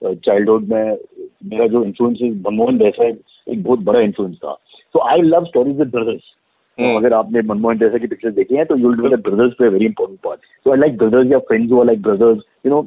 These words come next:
Speaker 1: all the old अमिताभ बच्चन films with either शत्रुघ्न सिन्हा या, um, ऋषि कपूर या शशि कपूर, विनोद खन्ना, sometimes more than one brother because, yeah, Indian joint family system।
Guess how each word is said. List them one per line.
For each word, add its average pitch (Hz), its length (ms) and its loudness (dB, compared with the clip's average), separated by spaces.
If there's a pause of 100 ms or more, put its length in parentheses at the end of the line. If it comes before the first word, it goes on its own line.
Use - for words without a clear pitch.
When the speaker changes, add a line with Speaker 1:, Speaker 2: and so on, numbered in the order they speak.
(760)
Speaker 1:
all 180 240 4
the 143 240 2 (200)
old 147 140 4
अमिताभ 127 260 2
बच्चन 123 260 0
films 117 320 -2
with 110 160 -4 (320)
either 120 180 4
शत्रुघ्न 117 380 -2
सिन्हा 113 440 0 (340)
या, 107 240 4
um, 98 760 -8
ऋषि 143 200 -2
कपूर 113 460 -4
या 107 60 -2
शशि 180 260 0
कपूर, 110 500 -2 (260)
विनोद 160 240 2
खन्ना, 110 500 0 (500)
sometimes 135 320 0
more 139 160 2
than 135 240 0
one 104 300 -2
brother 101 260 0
because, 98 240 -6
yeah, 98 160 0
Indian 101 340 -4
joint 98 140 -4
family 95 340 -2
system। 92 300 -12